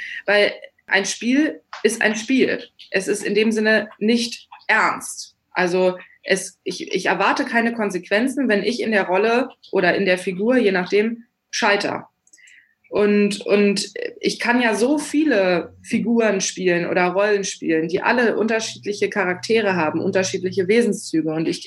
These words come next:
ich habe die Möglichkeit im Theater, äh, genau das einfach mal auszuprobieren. Ich,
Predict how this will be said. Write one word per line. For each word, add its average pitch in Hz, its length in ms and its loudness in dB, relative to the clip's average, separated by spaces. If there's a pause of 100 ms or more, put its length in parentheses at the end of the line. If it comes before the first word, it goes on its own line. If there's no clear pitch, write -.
ich - 160 -4
habe 202 180 2
die 190 60 2
Möglichkeit 220 580 2
im 185 240 -4
Theater, 214 760 -2 (420)
äh, 196 180 0
genau 208 300 0
das 220 220 -2
einfach 220 280 -2
mal 208 120 -2
auszuprobieren. - 920 -4 (460)
Ich, - 160 -2